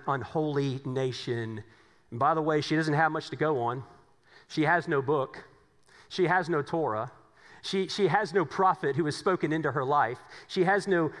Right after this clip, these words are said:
prophet from God who's come alongside her and spoken truth into her life. She's had none, nothing, none of that. Now, all of those things are amazing in and of themselves, but the most amazing thing is she is someone who is un-, most unlikely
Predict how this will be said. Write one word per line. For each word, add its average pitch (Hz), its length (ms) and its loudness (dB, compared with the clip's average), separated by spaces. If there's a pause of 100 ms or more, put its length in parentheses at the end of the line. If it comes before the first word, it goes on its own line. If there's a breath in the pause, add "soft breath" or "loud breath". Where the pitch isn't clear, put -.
(100)
prophet 185 360 0
from 147 140 -2
God 156 380 2
who's 151 180 -2
come 185 160 -2
alongside 160 600 0
her 143 160 0
and 135 100 -2
spoken 156 340 -2
truth 175 300 0
into 135 140 0
her 147 120 -2
life. 147 320 2
She's 160 140 -6
had 156 220 0
none, 160 240 -2 (100)
nothing, 143 480 -2 (240 loud breath)
none 165 240 0
of 120 280 -4
that. 113 420 -2 (2250)
Now, 170 100 4
all 208 200 4
of 208 100 4
those 180 160 4
things 180 300 2
are 175 80 4
amazing 165 480 2
in 151 100 0
and 160 140 2
of 156 80 0
themselves, 165 580 2
but 175 80 -2
the 156 140 2
most 165 260 0
amazing 156 480 0
thing 151 240 0
is 135 100 0
she 156 200 -2
is 151 100 0
someone 180 340 0
who 151 120 0
is 143 100 0
un-, 147 160 0
most 165 260 -2
unlikely 139 800 0